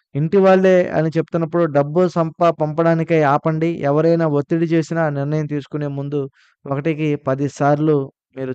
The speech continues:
చూసుకుంటే చాలా ఉత్తమం. ఇంకా ఈరోజు సూర్యోదయం సమయంలో గాని సూర్యదేవుడికి నీళ్ళు అర్పించండి, ఆదిత్య హృదయ సూత్రం చదవండి.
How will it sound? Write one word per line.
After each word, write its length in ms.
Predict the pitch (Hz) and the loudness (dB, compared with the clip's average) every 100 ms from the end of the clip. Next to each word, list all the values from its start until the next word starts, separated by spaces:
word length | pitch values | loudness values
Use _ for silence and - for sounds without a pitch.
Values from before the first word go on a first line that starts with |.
| 143 | -6
చూసుకుంటే 640 | 139 - 135 127 131 123 - | -6 -6 -8 -2 -2 -2 -4
చాలా 180 | 123 123 | -4 -2
ఉత్తమం. 440 | 117 113 120 107 113 _ _ _ - | -4 -8 -8 -10 -14 _ _ _ -20
ఇంకా 180 | 131 135 | -12 -8
ఈరోజు 480 | 135 147 170 170 165 _ _ _ | -2 2 2 2 0 _ _ _
సూర్యోదయం 720 | - 156 175 185 175 175 170 | 0 4 6 6 4 4 2
సమయంలో 400 | 160 160 160 160 | 0 0 2 2
గాని 260 | 156 160 160 | 2 -2 -2
సూర్యదేవుడికి 720 | 156 165 175 165 165 165 151 | 0 2 2 4 2 2 -2
నీళ్ళు 280 | 147 156 160 | -2 2 2
అర్పించండి, 680 | 156 160 151 151 156 147 | 0 -4 -4 -4 -2 -2
ఆదిత్య 540 | - 139 151 151 170 156 | -2 -2 -2 -2 0 0
హృదయ 320 | 139 139 147 | 0 0 0
సూత్రం 400 | - 139 139 143 | 0 -4 -2 -4
చదవండి. 540 | 135 131 139 139 156 | -2 -2 0 -2 -4